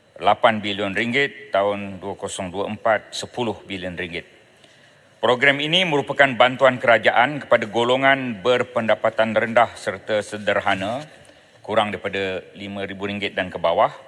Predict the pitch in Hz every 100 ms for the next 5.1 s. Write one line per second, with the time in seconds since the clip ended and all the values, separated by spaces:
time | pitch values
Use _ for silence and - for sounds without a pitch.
0 | - - - _ - 104 101 95 117 101
1 | 123 131 117 110 104 101 92 - 131 135
2 | 113 110 107 107 107 101 101 - 123 135
3 | 110 101 113 107 101 95 - 117 117 113
4 | 95 101 104 107 - 110 - 98 101 85